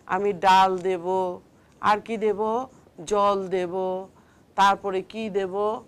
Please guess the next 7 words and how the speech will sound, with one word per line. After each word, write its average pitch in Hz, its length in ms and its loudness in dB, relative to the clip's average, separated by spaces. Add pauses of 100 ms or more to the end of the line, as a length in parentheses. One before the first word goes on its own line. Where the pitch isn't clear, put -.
(180)
নুন 226 200 0 (180)
দেব। 185 160 -6 (920)
আর 240 80 6 (100)
কি 240 80 -6 (100)
দেব? 233 160 4 (1300)
হয়ে 285 200 6
গেল 285 100 6